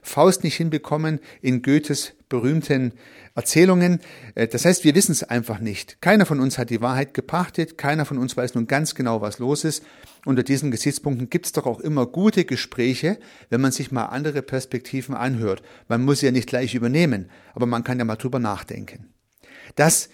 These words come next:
trifft natürlich für die andere Person auch zu und so bewegen wir uns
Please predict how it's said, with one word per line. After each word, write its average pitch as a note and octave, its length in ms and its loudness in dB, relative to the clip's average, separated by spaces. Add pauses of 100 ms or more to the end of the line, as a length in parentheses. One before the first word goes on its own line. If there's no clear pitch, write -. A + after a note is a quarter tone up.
(340)
trifft - 240 6
natürlich E3 280 6
für D3+ 120 4
die - 140 4
andere E3 360 2
Person B2 440 0
auch F#3 240 2
zu G3 260 2
und A#2+ 160 0
so C3 140 0
bewegen B2+ 480 -2
wir C#3 180 0
uns B2+ 340 -2